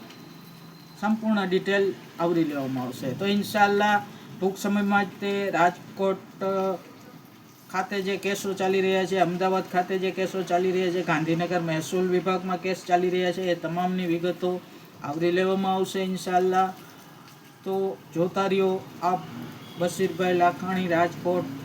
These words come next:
પેજ Facebook ઉપર અને YouTube ઉપર.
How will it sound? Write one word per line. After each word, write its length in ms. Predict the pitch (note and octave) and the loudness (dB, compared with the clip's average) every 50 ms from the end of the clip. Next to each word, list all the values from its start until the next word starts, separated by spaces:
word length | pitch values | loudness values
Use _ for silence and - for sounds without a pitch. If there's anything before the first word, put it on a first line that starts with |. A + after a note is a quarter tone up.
| - - - - - - - - - | -12 -14 -14 -14 -14 -14 -14 -8 -2
પેજ 260 | F#3+ F#3+ F#3+ E3+ C#3 - - - - - - - - D#3+ | 2 4 4 4 4 2 -6 -10 -12 -12 -14 -10 -4 -2
Facebook 400 | F3+ F#3+ F#3 E3 D#3+ F#3+ F#3 D#3+ | -2 -2 -2 -2 -2 -2 0 0
ઉપર 320 | F3 F3 D#3+ E3+ D#3 C3+ C3+ - - D3+ | 0 -2 0 0 -2 -2 -4 -6 -6 -4
અને 360 | F#3 F#3+ F#3+ F#3+ F#3+ - - - D3+ E3+ F3 | -2 0 0 0 0 -2 -4 -10 -8 -2 2
YouTube 300 | G3 G3 F3+ D#3 F3 E3+ | 2 2 2 4 2 2
ઉપર. 380 | D#3+ D#3 D3 C3 C#3+ B2+ A2+ | 2 2 -2 -4 -4 -4 -4